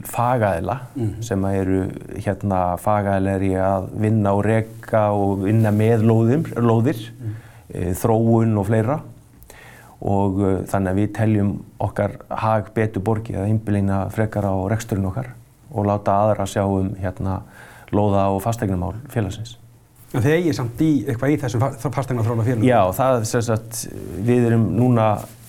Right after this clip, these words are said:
Speaker 1: svona þessa eiginlega dagana að ljúka viðskiptum,
Speaker 2: Mm.
Speaker 1: hérna, sem við höfum áður tilkynnt um. Eh, annars vegar við, hérna, Kaldalón, um að þeir taki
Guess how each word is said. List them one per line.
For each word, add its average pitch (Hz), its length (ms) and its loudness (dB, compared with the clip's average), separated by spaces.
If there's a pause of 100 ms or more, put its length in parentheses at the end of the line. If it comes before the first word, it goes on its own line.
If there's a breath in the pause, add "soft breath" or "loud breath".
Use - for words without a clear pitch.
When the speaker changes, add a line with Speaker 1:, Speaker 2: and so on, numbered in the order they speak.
Speaker 1:
svona 113 260 0
þessa 117 400 2
eiginlega 110 220 2
dagana 110 520 2
að 117 60 0
ljúka 113 480 0
viðskiptum, 113 480 0 (380)
Speaker 2:
Mm. 113 160 -6
Speaker 1:
hérna, 104 340 -2
sem 107 160 0
við 107 80 2
höfum 107 300 4
áður 104 520 0
tilkynnt 107 380 0
um. 120 220 0 (880 loud breath)
Eh, - 40 0 (260)
annars 110 280 0
vegar 104 340 2 (220)
við, 104 240 0
hérna, 98 260 -2
Kaldalón, 110 520 -2 (380)
um 104 180 2
að 98 80 -2
þeir 101 160 0 (260)
taki 104 540 0